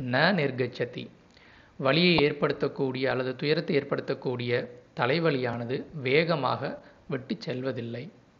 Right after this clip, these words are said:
செல்லவில்லை. அதீயானாக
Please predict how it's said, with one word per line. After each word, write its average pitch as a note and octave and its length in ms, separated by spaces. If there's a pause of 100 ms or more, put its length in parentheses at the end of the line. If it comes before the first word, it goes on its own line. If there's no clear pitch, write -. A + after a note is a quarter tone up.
(180)
செல்லவில்லை. A#2+ 720 (4000)
அதீயானாக D3 1040